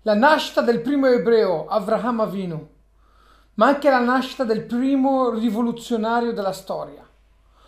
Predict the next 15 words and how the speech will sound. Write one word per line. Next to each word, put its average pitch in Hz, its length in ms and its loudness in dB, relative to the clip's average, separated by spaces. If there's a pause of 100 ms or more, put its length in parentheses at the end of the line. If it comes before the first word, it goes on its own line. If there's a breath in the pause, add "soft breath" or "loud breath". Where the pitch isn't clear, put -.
(200 soft breath)
l'uomo 302 360 2
che 294 80 -6
ha 240 60 -4
cambiato 247 500 0
la 247 100 0
faccia 233 280 -4
del 208 200 -2
mondo, 165 600 -8 (280)
che - 120 0
ha 233 60 2
trasformato 240 800 0
il 233 80 -4
paganesimo 262 880 0
in 226 140 -4
monoteismo, 214 920 -4